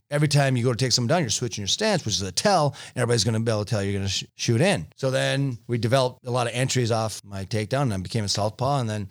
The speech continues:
lo and behold, it was easier to knock people out, 'cause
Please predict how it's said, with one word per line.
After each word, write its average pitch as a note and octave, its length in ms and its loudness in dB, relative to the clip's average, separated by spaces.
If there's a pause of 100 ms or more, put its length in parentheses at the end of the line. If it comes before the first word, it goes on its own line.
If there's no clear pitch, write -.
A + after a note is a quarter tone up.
(100)
lo A#2+ 100 2
and A2 80 2
behold, A2+ 380 2
it F#2 40 -2
was G2+ 100 -6 (180)
easier D3+ 300 4
to A2+ 80 4
knock G#2+ 160 2
people A2+ 240 2
out, D3 160 4
'cause A2 280 0